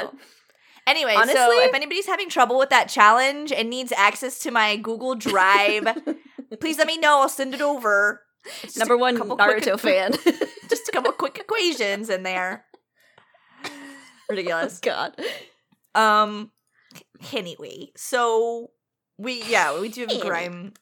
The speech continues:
Speaker 1: grime gang. I'm thinking, what am I thinking of? Was
Speaker 2: How
Speaker 1: like,
Speaker 2: many
Speaker 1: what
Speaker 2: do we have? Ten? Do we have ten shout outs? Do we have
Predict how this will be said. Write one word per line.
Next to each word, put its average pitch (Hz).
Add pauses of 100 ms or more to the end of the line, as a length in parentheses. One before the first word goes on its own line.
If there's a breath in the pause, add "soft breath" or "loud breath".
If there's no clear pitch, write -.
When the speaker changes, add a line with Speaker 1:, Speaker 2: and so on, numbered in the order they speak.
(100)
Speaker 1:
grime 196
gang. 165
I'm 165
thinking, 233
what 214
am 247
I 247
thinking 202
of? 113
Was 196
Speaker 2:
How -
Speaker 1:
like, 247
Speaker 2:
many 254 (100)
Speaker 1:
what 196
Speaker 2:
do 214
we 214
have? 214
Ten? 196 (140)
Do -
we -
have 233
ten 190
shout 269
outs? -
Do 220
we 175
have 160